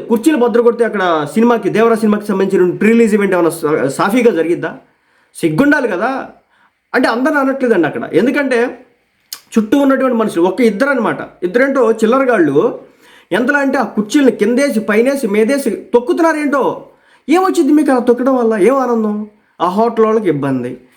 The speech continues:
పోలీసులు వచ్చి నాలుగు పీకుతారు, అప్పుడు పారిపోతారు. మీ అభిమానం ఉండొచ్చు, ఏంది ఆ మాల్లో ఏదైతే ఉందో దానికి సంబంధించి బ-, ఆ, మొత్తానికి ఆ అద్దాలన్నీ పగలగొట్టడం,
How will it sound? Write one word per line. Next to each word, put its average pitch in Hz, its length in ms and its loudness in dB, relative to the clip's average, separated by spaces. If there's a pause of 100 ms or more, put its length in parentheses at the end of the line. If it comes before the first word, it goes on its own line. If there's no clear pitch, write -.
(160)
పోలీసులు 226 360 2
వచ్చి 233 160 -2
నాలుగు 160 220 0
పీకుతారు, 151 560 -2 (120)
అప్పుడు 240 220 0
పారిపోతారు. 151 640 -2 (760)
మీ 175 120 4
అభిమానం 262 640 0
ఉండొచ్చు, 247 520 -2
ఏంది 196 480 2 (220)
ఆ 165 140 0
మాల్లో 196 380 0
ఏదైతే 175 340 2
ఉందో 160 260 2
దానికి 160 280 0
సంబంధించి 156 500 0
బ-, 139 140 0
ఆ, 135 520 2 (260)
మొత్తానికి 214 800 -2
ఆ 143 120 -2
అద్దాలన్నీ 214 460 2
పగలగొట్టడం, 160 580 -2